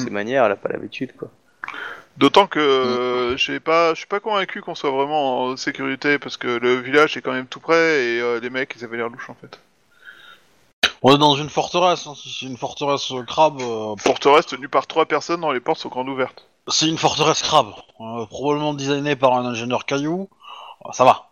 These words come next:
Speaker 3: euh, ça, c'est, c'est fait pour contrer, euh, l'outre-monde, euh, on va s'en sortir, hein, euh.
Speaker 1: Oui, c'est quand même une petite place forte, hein. Une fois les portes fermées, euh,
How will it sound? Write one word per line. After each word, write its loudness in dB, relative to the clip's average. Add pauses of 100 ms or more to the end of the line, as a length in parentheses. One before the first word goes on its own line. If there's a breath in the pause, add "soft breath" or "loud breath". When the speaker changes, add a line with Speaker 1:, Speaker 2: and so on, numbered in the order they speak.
Speaker 3:
euh, -2
ça, 0
c'est, -2
c'est -6
fait 0
pour -8
contrer, 0
euh, 2
l'outre-monde, -4
euh, 0 (480 loud breath)
on -2
va 4
s'en 4
sortir, -2
hein, -10 (600)
euh. 10
Speaker 1:
Oui, 10
c'est -6
quand 2
même 2
une -2
petite -20
place 4
forte, 4
hein. 4
Une -4
fois 2
les 0
portes -2
fermées, 2
euh, 2